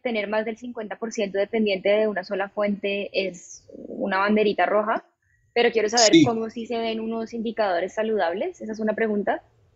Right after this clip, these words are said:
Speaker 1: Otra
Speaker 2: Sí.
Speaker 1: es, entiendo que el sistema de administración, por supuesto, vaya más allá del registro y implica toda una gestión, me imagino que también irás hacia allá.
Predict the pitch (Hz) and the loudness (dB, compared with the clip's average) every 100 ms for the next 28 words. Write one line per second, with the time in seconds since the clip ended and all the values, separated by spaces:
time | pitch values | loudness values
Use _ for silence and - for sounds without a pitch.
0 | _ - 226 220 220 349 233 233 240 - | _ 0 0 4 8 10 10 6 2 -4
1 | _ _ _ _ _ - 240 233 254 254 | _ _ _ _ _ -2 0 0 -2 -2
2 | 247 269 262 277 - 240 214 214 233 240 | -2 -2 -2 -8 -4 0 2 2 0 -4
3 | - 240 220 202 208 208 220 202 - 202 | -4 -6 -4 -6 -6 -6 -4 -2 0 2
4 | 208 214 220 220 226 220 208 226 220 202 | 2 0 0 0 2 2 0 -4 -6 -8
5 | - 202 233 233 208 190 202 214 208 214 | -2 0 2 0 -4 -4 -6 -2 0 0
6 | 214 214 226 214 196 254 285 - 185 175 | 0 -2 -8 -10 -8 -8 -10 -8 -6 -4
7 | 175 - 190 214 202 180 190 190 196 233 | -6 -6 -2 0 2 0 -2 -4 -4 0
8 | 226 - | 0 -2